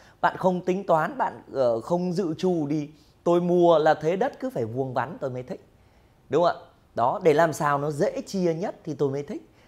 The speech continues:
Làm sao bớt diện tích bỏ đi khoảng, ờ, không gian rồi khoảng sử dụng chung nó vừa phải thôi.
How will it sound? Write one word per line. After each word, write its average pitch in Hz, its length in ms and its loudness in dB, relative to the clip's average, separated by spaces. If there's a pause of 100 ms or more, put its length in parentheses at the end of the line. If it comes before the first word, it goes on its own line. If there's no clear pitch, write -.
(140)
Làm 165 140 2
sao 151 260 2
bớt 247 340 8
diện 233 220 0
tích 254 240 -4
bỏ 101 240 0
đi 131 180 -6
khoảng, 90 360 -8
ờ, 87 180 -10
không 135 360 -8
gian 143 420 0
rồi 113 300 -4 (380)
khoảng 95 340 -4
sử 101 200 -8
dụng 139 260 -4
chung 151 260 -2
nó 170 100 -4
vừa 185 240 2
phải 147 320 -8
thôi. 151 200 0